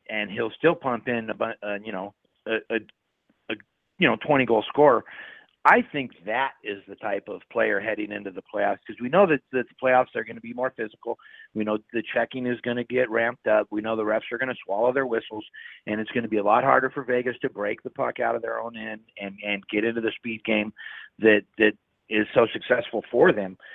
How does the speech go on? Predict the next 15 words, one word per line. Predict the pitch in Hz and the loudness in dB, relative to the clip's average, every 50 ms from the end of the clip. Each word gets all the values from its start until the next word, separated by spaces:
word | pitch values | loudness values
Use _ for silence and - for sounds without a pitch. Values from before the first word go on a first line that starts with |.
| - - - - - | -20 -20 -18 -12 -4
I | - 101 120 | 2 2 2
think | 139 - 175 160 147 - 131 | 2 2 0 -2 -2 -2 -6
if | 123 - | -6 -2
you | 131 123 123 | 0 0 2
have | 123 120 117 110 107 | 4 4 2 2 0
a, | 110 107 104 101 98 - - _ - | 0 0 0 -2 -4 -6 -10 _ -14
a, | - 95 95 - 92 95 | -12 -12 -12 -12 -12 -8
a | |
little | 95 104 117 131 156 | -2 0 2 2 4
more | - 180 180 | 4 4 4
depth | 175 165 147 143 139 - - | 6 6 6 4 4 2 -4
on | 127 127 127 | -8 -6 -6
that | 120 120 120 _ | -6 -6 -8 _
third | - 120 127 127 | -6 -6 -6 -4
line, | 113 113 107 107 110 107 | -6 -6 -8 -8 -10 -12